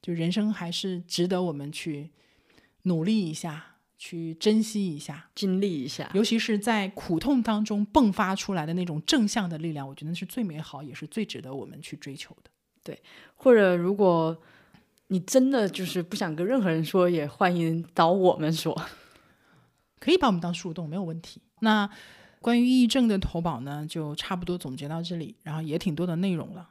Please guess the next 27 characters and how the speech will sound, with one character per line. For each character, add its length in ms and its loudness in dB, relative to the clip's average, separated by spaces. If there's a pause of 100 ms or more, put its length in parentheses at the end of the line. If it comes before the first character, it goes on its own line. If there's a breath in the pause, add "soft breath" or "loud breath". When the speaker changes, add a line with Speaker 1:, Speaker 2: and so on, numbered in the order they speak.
(160)
Speaker 1:
嗯， 420 -8
希 160 -6
望 160 -2
大 100 -6
家 400 -6 (500 soft breath)
有 140 -4
什 140 -6
么 80 -2
样 160 -4
的 100 -6
问 220 0
题 160 -8
或 160 -8
想 240 -12
法 120 -14 (100)
呢， 40 -16
也 120 -16
是 100 -14
积 180 -16
极 160 -16
的 120 -14
跟 180 -8
我 60 -8
们 160 -12
去 120 -12
互 220 -6
动。 300 2